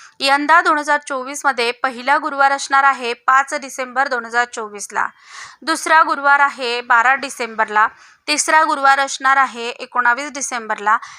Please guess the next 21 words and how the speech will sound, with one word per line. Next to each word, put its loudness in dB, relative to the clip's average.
आणि 4
चौथा -2
गुरुवार 2
असणार 0
आहे 0
सव्वीस -6
डिसेंबर -4
दोन -6
हजार -2
चोवीसला. -10
प्रत्येक 0
धार्मिक -2
व्रतांसोबतच -2
मार्गशीर्ष 0
गुरुवारच्या -2
व्रतालाही 0
धार्मिक -6
महत्त्व 0
असल्याचे -4
म्हटले -8
जाते. -8